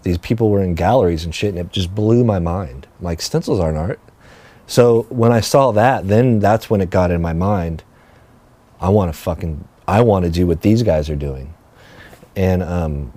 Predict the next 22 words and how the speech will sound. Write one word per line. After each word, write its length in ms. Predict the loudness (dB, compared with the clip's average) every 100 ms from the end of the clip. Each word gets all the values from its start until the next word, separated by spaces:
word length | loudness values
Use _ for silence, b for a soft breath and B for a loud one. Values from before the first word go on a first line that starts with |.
| -6
and 120 | -2
that's 220 | -2 -2
how 160 | -2 -2
it 60 |
started. 340 | -2 0 0 0
So 120 | 2
I 120 | 4
was, 240 | 4 2 -2 -8
uh, 100 | -16 -6
like, 320 | -4 -4 -8 -20 -20 -20 _ _ _ _ _ _
when 140 | 0 2
I 60 |
just 240 | 4 0 2
started 300 | 4 4 4
messing 340 | 4 2 2
around 540 | 2 4 4 2 -2 -6 _ _ _ _ _ _ _ _ _ _ _
making 320 | 0 0 0
six 300 | -4 -2 -4
gun 180 | 0 -2
stuff, 300 | 0 -2 -2
I 100 | -2
was 280 | -4 -4 -10